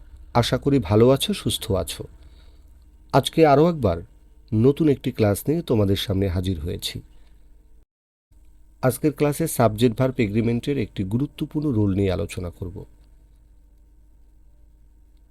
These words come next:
নিচের এই কোশ্চেনটি খেয়াল করো। "One of my friend live in London।"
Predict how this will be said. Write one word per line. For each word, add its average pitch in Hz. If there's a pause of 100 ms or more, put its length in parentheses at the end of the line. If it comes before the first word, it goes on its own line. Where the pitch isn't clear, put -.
(100)
নিচের 139
এই 170
কোশ্চেনটি 156
খেয়াল 98
করো। - (1000)
"One 147
of 202
my 190 (140)
friend 165 (1300)
live 160
in 123
London।" 87